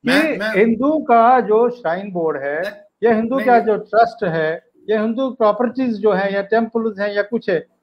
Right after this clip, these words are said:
Speaker 2: ज्यादा से ज्यादा उसका इतना role हो सकता है कि अगर कोई arbitration के लिए government के पास आता है, वहां पे वो इंसाफ करेंगे या कुछ करेंगे।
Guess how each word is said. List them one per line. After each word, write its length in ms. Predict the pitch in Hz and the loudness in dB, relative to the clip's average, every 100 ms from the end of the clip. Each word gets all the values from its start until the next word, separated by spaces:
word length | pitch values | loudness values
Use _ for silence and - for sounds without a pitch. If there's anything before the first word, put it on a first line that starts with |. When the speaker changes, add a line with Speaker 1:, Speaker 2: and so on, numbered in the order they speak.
| _ _ | _ _
Speaker 2:
ज्यादा 340 | 139 185 208 269 | 2 4 6 6
से 180 | 277 254 | 6 6
ज्यादा 320 | 247 240 277 | 6 6 4
उसका 320 | 226 185 254 | 2 0 0
इतना 320 | 226 233 247 | 0 2 2
role 240 | 240 240 226 | 4 4 4
हो 120 | 214 | 2
सकता 380 | 220 220 226 226 | 0 -2 2 2
है 60 | |
कि 120 | 247 | 2
अगर 140 | 262 226 | 2 2
कोई 200 | 226 233 | 2 2
arbitration 580 | 208 190 196 220 196 220 | 2 0 -4 -8 -8 -8
के 160 | 233 | -6
लिए 180 | 220 233 | -2 -2
government 400 | 196 185 185 208 | 0 -2 -2 -4
के 120 | 226 | -4
पास 240 | 214 214 196 | 0 -2 0
आता 260 | 202 196 226 | -2 2 0
है, 80 | |
वहां 240 | 233 202 202 | 2 -2 -2
पे 140 | 208 | -4
वो 200 | 214 220 | 0 0
इंसाफ 360 | 196 - 185 185 | -2 -2 -2 0
करेंगे 340 | 185 190 190 | -2 -2 0
या 120 | 214 220 | 2 0
कुछ 240 | 208 180 | -2 -6
करेंगे। 420 | - 180 185 170 | -4 -2 -2 -6